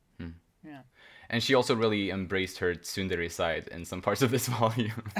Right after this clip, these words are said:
Speaker 2: <laughs>
Speaker 1: Like,
Speaker 2: Yeah,
Speaker 1: you know,
Speaker 2: that's a good way to put it.
Speaker 1: k-, kicking Miyuki and, like, slapping him with that
Speaker 2: <laughs>
Speaker 1: old fan that Chika made to slap you with way back.
Speaker 2: Yeah, I, I guess there would be a little more, uh, physical contact, contact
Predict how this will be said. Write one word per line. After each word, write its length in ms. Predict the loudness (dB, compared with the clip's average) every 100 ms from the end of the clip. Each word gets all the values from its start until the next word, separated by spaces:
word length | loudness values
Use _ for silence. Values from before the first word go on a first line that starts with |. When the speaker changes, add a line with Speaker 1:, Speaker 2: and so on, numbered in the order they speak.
| 4
Speaker 2:
<laughs> 720 | 4 6 4 6 4 2 -2
Speaker 1:
Like, 340 | 4 4 4 0
Speaker 2:
Yeah, 80 | 2
Speaker 1:
you 40 | 8
know, 100 | 10
Speaker 2:
that's 200 | 10 4
a 40 |
good 140 | 2 4
way 120 | 4
to 80 | 2
put 200 | 0 0
it. 100 | -2
Speaker 1:
k-, 340 | -6 0 4
kicking 260 | 4 4 2
Miyuki 560 | 2 0 0 0 2
and, 220 | 2 0 -2
like, 180 | -4
slapping 500 | -4 4 8 8 8
him 200 | 4 4
with 220 | 4 4 6
that 160 | 8
Speaker 2:
<laughs> 60 | 6
Speaker 1:
old 280 | 4 2 0
fan 340 | 4 6 6
that 120 | 0
Chika 280 | -2 -2 0
made 220 | 0 -2
to 80 | -4
slap 220 | 0 0 0
you 220 | -4 -4
with 240 | -2 -4 -2
way 120 | -4
back. 480 | 0 0 0 -6 -16 _ _ -2
Speaker 2:
Yeah, 360 | 4 8 8 8
I, 160 | 4 4
I 80 | 2
guess 300 | 6 6 6
there 100 | 6
would 80 | 6
be 100 | 6
a 80 | 6
little 220 | 6 4
more, 360 | 2 4 6 6
uh, 400 | 6 4 2 -4 -12
physical 800 | -6 -2 -2 0 2 2 0 -2
contact, 600 | 0 2 0 0 0 -2 -8 -10
contact 680 | -2 -2 0 0 0 -2 -10